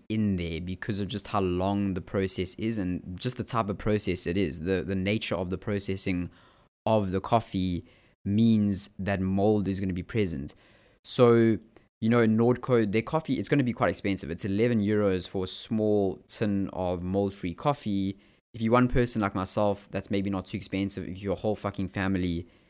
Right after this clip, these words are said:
it could be very expensive to buy coffee like that. But then your best next choice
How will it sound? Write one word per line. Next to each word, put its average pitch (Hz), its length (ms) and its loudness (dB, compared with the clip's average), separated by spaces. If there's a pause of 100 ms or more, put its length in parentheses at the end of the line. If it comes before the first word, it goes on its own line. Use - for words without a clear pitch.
(280)
it 107 100 -6
could 117 180 2
be 101 120 2
very 95 220 2
expensive 87 540 -4
to 85 100 -6
buy 78 160 -2
coffee - 260 -6
like - 140 -8
that. - 180 -6 (400)
But 120 120 2
then 165 120 6
your 127 200 4 (340)
best 143 400 4
next 110 380 0
choice - 640 0